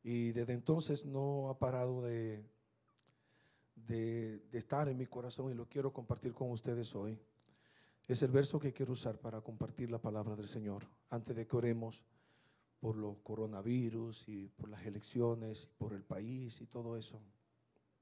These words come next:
Es una escritura que, que nos toca y pienso que en este tiempo sería bueno, eh, discernirla y aprovecharla y, y ponerla en nuestro corazón.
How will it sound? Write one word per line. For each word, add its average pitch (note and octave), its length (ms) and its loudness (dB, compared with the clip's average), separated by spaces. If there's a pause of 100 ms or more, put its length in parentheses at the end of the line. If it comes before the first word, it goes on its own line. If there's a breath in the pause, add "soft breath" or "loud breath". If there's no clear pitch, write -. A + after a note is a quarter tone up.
(1500 loud breath)
Es C3 200 4
una C#3+ 240 4
escritura C3 720 4
que, A2+ 420 4 (1040)
que B2+ 100 0
nos A#2 240 -2
toca A#2+ 460 8 (460)
y C#3 80 -10
pienso B2 360 0
que B2+ 120 -4
en A#2 80 -2
este B2+ 180 2
tiempo C3 340 2
sería B2 260 0
bueno, C3 420 0 (720 loud breath)
eh, A2+ 600 2 (600)
discernirla B2 1120 4
y G#2+ 400 -4
aprovecharla A2+ 1000 0
y, G#2+ 220 -8
y A2+ 80 -8
ponerla C#3+ 560 4
en C3 80 -8
nuestro G#2+ 260 -10
corazón. - 440 -10